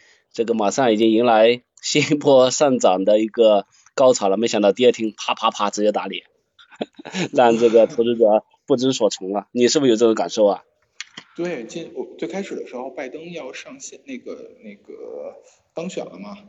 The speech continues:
Speaker 2: 然后呢，我就觉得他，
Speaker 1: 嗯。
Speaker 2: 他，他当，很多人当，那个说他当选，有一个很大的问题就是他不会走特朗普之前那条路，因为特朗普的时候不是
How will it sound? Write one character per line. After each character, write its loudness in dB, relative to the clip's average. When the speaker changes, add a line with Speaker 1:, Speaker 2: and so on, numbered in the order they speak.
Speaker 2:
然 -18
后 -14
呢， -18
我 -14
就 -14
觉 -10
得 -12
他， -18
Speaker 1:
嗯。 -20
Speaker 2:
他， -20
他 -18
当， -12
很 -14
多 -12
人 -16
当， -16
那 -14
个 -20
说 -18
他 -14
当 -20
选， -18
有 -8
一 -8
个 -14
很 -14
大 -18
的 -16
问 -16
题 -18
就 -14
是 -16
他 -16
不 -16
会 -14
走 -14
特 -18
朗 -14
普 -20
之 -16
前 -20
那 -20
条 -20
路， -14
因 -18
为 -14
特 -12
朗 -12
普 -16
的 -12
时 -6
候 -12
不 -20
是 -6